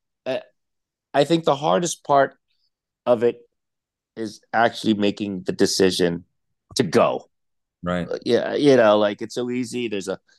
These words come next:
Speaker 1: a million reasons why not to. Oh, it started raining. Oh, uh, oh, my foot's hurting. Uh, you know, the,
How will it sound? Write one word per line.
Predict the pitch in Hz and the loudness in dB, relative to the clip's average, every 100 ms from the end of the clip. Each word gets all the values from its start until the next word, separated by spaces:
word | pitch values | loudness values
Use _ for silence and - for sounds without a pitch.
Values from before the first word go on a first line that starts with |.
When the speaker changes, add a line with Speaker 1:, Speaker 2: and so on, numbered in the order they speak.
| - | -8
Speaker 1:
a | - | -2
million | 120 131 123 117 | 2 4 2 0
reasons | 117 113 110 104 | 0 -2 -4 -4
why | 104 110 | -2 0
not | 107 104 113 - | 0 -2 -4 -4
to. | 113 110 | -6 -2
Oh, | 101 95 | -2 -4
it | - | -8
started | - 90 85 82 | -8 -8 -6 -6
raining. | 90 120 131 127 123 120 117 117 - _ _ _ _ - | 0 2 4 2 2 2 0 -6 -10 _ _ _ _ -4
Oh, | 123 113 110 107 104 98 - | 0 2 2 0 -2 -4 -6
uh, | - - - | -6 -8 0
oh, | 139 101 | 2 2
my | 87 | -2
foot's | - - 143 - | -8 -6 -6 -6
hurting. | - 135 127 123 123 117 107 - | -2 -2 0 0 -2 -4 -10 -12
Uh, | 101 - - | -12 -10 0
you | 147 | 4
know, | 123 95 95 | 6 6 6
the, | 95 | 4